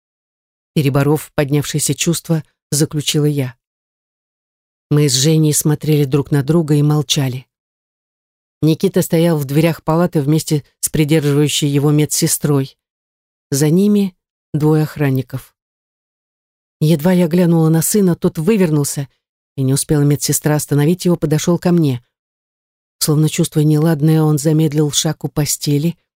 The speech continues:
«Мам, кто это?» спросил Никита, увидев мальчика.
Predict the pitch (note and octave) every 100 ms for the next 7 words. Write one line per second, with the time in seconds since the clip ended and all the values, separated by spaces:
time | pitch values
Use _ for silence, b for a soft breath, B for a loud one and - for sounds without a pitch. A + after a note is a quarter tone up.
0 | _ _ _ _ _ _ _ _ _ _
1 | F3+ F#3+ D#3+ D3+ _ _ _ _ _ -
2 | - C#4 B3+ - C#3+ C#3+ _ _ _ _
3 | - - D#3+ - D#3+ E3 E3 F#3 F3+ D#3+
4 | D#3 D#3 - D3+ C3+ - - C#3+